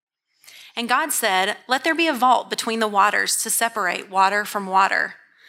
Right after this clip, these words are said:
So God made the vault and separated the water under the vault from the water above it.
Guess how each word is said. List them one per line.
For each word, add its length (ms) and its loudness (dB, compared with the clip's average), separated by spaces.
So 180 -2
God 240 2
made 240 -4
the 80 -2
vault 400 2
and 140 -6
separated 520 0
the 80 -2
water 400 0
under 280 0
the 80 -4
vault 440 -2
from 140 -10
the 80 -6
water 300 2
above 280 0
it. 200 -6